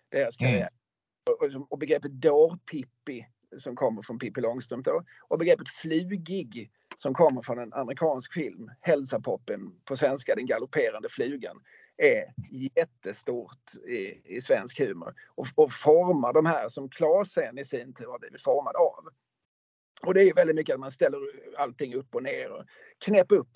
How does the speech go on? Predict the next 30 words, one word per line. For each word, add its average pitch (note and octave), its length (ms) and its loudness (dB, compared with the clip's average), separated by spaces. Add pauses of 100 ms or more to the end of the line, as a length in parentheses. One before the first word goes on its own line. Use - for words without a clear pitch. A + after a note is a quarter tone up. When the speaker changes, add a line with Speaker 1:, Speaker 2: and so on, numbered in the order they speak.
(220)
Speaker 1:
heter C3+ 220 -6
Povel C#3 340 -10
Ramels, A2 380 -12
eh, F2+ 280 -10
nöjesbolag G#2+ 720 -8
och A#2+ 60 -10
så C3 60 -8
här. F2+ 100 -10 (260)
Man B2+ 80 2
Speaker 2:
Mm, G#2+ 80 2
Speaker 1:
ska - 100 0 (180)
Speaker 2:
mm. G2+ 140 0 (760)
Speaker 1:
På E3 120 6
Avigan C3 640 4
heter D3 240 -10
en C3+ 120 -6
av A#2 60 -16
Povels A2+ 440 -12
revyer, G#2 560 -8
den A#2 360 -4
som A#2 180 -12
kanske A#2+ 240 -4
har A2+ 40 2
haft A2+ 140 -4
störst A#2 340 -4
inflytande A#2+ 580 -8
på - 60 -20
Claes G#2 320 -2
för D3+ 100 -4
övrigt. G#2+ 220 -4